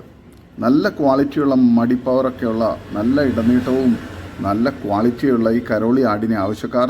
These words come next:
താഴെ കാണുന്ന നമ്പറിൽ ബന്ധപ്പെടുക. നല്ല തീറ്റയും കൂടി ഇടനീട്ടവും പാലുമുള്ള ആടാണ്. വളർത്തുകാർക്ക് എന്തുകൊണ്ട് അനുയോജ്യമായി ഇതിന് വില ചോദിക്കുന്നത് പത്തൊമ്പതിനായിരം രൂപയാണ്. വിലയിൽ ചെറിയ അഡ്ജസ്റ്റ്മെന്റ് ഉണ്ടായിരിക്കുന്നതാണ്. കച്ചവടത്തിൻ്റെ ഭാഗമായി. സ്ഥലം കോട്ടയ്ക്കൽ.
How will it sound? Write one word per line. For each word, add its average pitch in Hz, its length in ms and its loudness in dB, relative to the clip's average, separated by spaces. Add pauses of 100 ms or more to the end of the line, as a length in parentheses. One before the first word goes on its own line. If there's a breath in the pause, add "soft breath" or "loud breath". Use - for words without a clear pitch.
താഴെ 113 280 0
കാണുന്ന 117 300 2
നമ്പറിൽ 113 400 0
ബന്ധപ്പെടുക. 104 540 -4 (120)
നല്ല 113 140 -2 (100)
തീറ്റയും 120 360 2
കൂടി 113 220 0
ഇടനീട്ടവും 104 480 -4 (100)
പാലുമുള്ള 101 440 0 (100)
ആടാണ്. 98 340 0 (500 loud breath)
വളർത്തുകാർക്ക് 123 680 2
എന്തുകൊണ്ട് 120 340 0 (100)
അനുയോജ്യമായി 117 640 2
ഇതിന് 113 220 0
വില 117 120 0 (120)
ചോദിക്കുന്നത് 120 540 -2 (120)
പത്തൊമ്പതിനായിരം 123 960 2
രൂപയാണ്. 107 460 -2 (1080 loud breath)
വിലയിൽ 127 280 4 (100)
ചെറിയ 131 280 2
അഡ്ജസ്റ്റ്മെന്റ് 123 520 -2
ഉണ്ടായിരിക്കുന്നതാണ്. 113 840 -2 (280)
കച്ചവടത്തിൻ്റെ 107 600 -2
ഭാഗമായി. 101 480 0 (140)
സ്ഥലം 110 300 0 (120)
കോട്ടയ്ക്കൽ. 110 540 -2